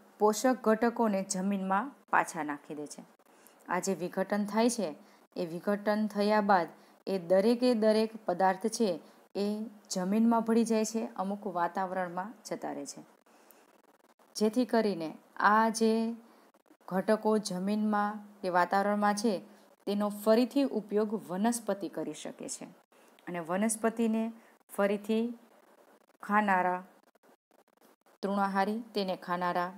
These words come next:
માંસાહારી, તેને ખાનારા ઉચ્ચ કક્ષાના માંસાહારી, મિશ્રાહારી હોય છે. આમ દરેકે દરેકમાં એ ઘટકો પાછા જાય છે. ફરીથી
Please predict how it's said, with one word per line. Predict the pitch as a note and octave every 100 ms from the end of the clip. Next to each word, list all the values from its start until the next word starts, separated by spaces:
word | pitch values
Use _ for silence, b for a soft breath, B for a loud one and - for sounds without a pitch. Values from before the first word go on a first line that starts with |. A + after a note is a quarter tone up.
| G3+
માંસાહારી, | F3 F3+ F3+ F#3+ F#3+ F#3+ G#3
તેને | G#3 F#3
ખાનારા | F3+ F#3 F3 D#3+ -
ઉચ્ચ | F3+ -
કક્ષાના | G3 - G3 F#3+
માંસાહારી, | F#3+ F#3+ G3+ G3 G3+
મિશ્રાહારી | F3 E3 - F#3 F#3 G3
હોય | F3+ F#3+
છે. | G3+ G#3 B B B B B -
આમ | E3 F3
દરેકે | F#3+ G#3+ A#3 G#3+
દરેકમાં | G#3+ G#3+ G#3+ G#3 G#3 G#3
એ | F#3
ઘટકો | F#3 E3+ F3+ E3+
પાછા | - D#3 - F#3+
જાય | G3 G3
છે. | G3+ G#3 A3 B B B B _ -
ફરીથી | G#3 G#3+ A#3+ A#3 A#3+